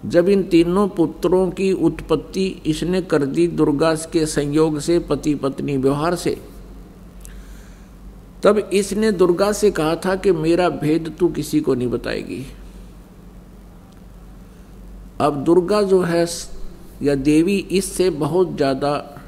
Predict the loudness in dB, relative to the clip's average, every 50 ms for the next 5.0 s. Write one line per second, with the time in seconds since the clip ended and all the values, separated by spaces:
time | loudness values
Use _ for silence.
0 | -8 -6 0 4 4 6 6 6 4 2 2 2 2 2 2 2 0 -4 -10 -10
1 | -12 -14 -16 -18 -20 -20 -20 -20 -20 -20 -20 -20 -20 -20 -20 -20 -20 -20 -20 -20
2 | -20 -20 -20 -20 -20 -18 -12 -4 4 6 6 6 6 4 0 -2 -2 0 2 2
3 | 2 2 2 0 0 2 2 2 2 2 2 0 2 2 0 0 0 -2 -2 0
4 | 2 2 2 2 2 0 0 -2 -2 -2 -4 -6 -4 -4 -4 -6 -10 -10 -14 -16